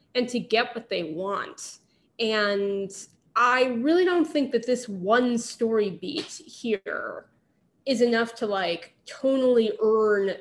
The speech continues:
the hyperbolic winning streak that the comic is just on for, like, the next two years. And it really bothers me. And it's sort of like, well, my understanding of this comic was sort of disserved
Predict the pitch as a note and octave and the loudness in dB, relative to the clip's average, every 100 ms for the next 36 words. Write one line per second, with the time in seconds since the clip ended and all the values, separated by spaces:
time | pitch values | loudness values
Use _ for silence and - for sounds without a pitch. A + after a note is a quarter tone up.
0 | - F3+ F#3+ - B3 B3 G3 G3 G3 G3+ | -10 -10 -8 -4 -2 0 0 0 0 0
1 | F#3 F3 F3+ G#3+ G3+ F3+ - F#3 E3 D#3 | -2 -4 -2 2 0 -2 -10 -8 -6 -8
2 | E3+ - G#3 G#3 - - - - A3 G#3+ | -8 -4 -2 -4 -10 -12 -8 -4 0 0
3 | G3+ G3+ F3+ - G3 - G3+ F#3 F#3+ F#3+ | 0 -2 -4 -6 -6 -4 -2 0 0 -2
4 | F#3+ F#3+ F3+ F3+ F3+ F#3+ F3+ F3+ F3+ - | -4 -4 -4 -4 -6 -6 -6 -10 -14 -16
5 | - G3+ F3 - C2 - - _ _ _ | -8 -8 -8 -10 -12 -16 -20 _ _ _
6 | _ A#3+ C4 C4 A#3+ G4 F4 - - B3 | _ 0 0 2 4 8 8 6 0 2
7 | B3 D#3+ - - C3+ G3 G3 C4+ C#4+ B3+ | 2 -2 -10 -10 -6 -6 -4 0 0 2
8 | A3+ G#3 G3+ A#3 A3 G3+ F#3 G3+ A#3+ C#4 | 0 0 0 2 2 2 0 -2 0 2
9 | C4+ A3 - A#3 A3+ G#3+ F#3 F#3 - G#3 | 0 -2 -6 -6 -2 -2 -4 -8 -8 -6
10 | G#3+ - F3 G3+ G3 F#3 - A3+ A3 - | -4 -6 -8 -6 -6 -6 -6 -6 -4 -8
11 | G3+ G3+ F3+ - - - | -6 -4 -4 -8 -12 -20